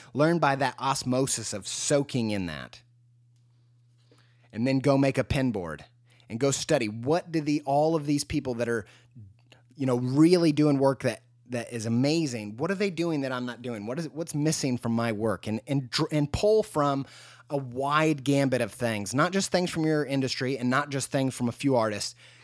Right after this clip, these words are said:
Go, and if you're having a, if you're struggling, something I've heard Austin Kleon suggest,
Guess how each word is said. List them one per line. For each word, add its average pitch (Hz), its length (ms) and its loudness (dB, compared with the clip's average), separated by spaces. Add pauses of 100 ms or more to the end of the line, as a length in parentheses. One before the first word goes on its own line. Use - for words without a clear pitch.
(140)
Go, 170 420 4 (140)
and 151 80 2
if 156 140 0
you're 151 120 2
having 185 360 2
a, 160 40 2
if 131 280 -8
you're 139 80 0
struggling, 160 460 4
something 143 220 0
I've 131 120 0
heard 135 220 2
Austin 123 340 0
Kleon 113 380 -4
suggest, 87 560 -12